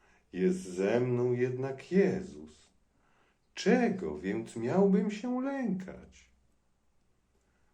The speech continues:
Kochani, szesnastego marca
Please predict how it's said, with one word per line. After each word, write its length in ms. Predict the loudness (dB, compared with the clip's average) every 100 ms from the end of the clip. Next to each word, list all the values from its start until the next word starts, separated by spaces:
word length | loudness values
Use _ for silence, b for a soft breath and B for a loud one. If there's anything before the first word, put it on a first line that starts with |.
| _ _
Kochani, 760 | -4 -4 -4 -6 -6 -10 -18 -20 _ _ _ _ _ _
szesnastego 1000 | -12 -10 -10 -8 -8 -8 0 2 2 0
marca 580 | -2 -6 -10 -14 -18